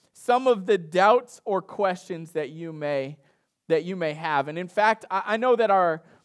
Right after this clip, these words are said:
young adult life group, um, that's led by, uh, Richard and Beverly Baird, I, I just heard about something that they're doing with their, their group through this series I thought was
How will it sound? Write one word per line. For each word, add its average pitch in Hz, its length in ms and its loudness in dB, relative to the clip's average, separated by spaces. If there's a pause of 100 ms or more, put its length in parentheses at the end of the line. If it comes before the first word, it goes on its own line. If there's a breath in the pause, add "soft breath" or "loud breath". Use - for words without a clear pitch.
(160 soft breath)
young 240 300 2
adult 233 360 6
life 214 320 6
group, 156 300 -6 (240)
um, 165 240 -2
that's 170 280 0
led 190 320 4
by, 170 380 2
uh, 151 180 0
Richard 208 520 -2
and 180 180 -10
Beverly 180 440 -2
Baird, 160 520 -2
I, 180 220 -4
I - 20 0
just 202 360 -8
heard 214 280 2
about 185 260 0
something 185 360 -6
that 160 160 -6
they're 180 180 -2
doing 180 360 -8
with 170 180 -8
their, 165 260 -6 (320 soft breath)
their 165 160 0
group 208 360 -6
through 202 160 -12
this 175 160 -6
series 247 300 -4
I 185 80 -2
thought 185 180 0
was 175 240 -8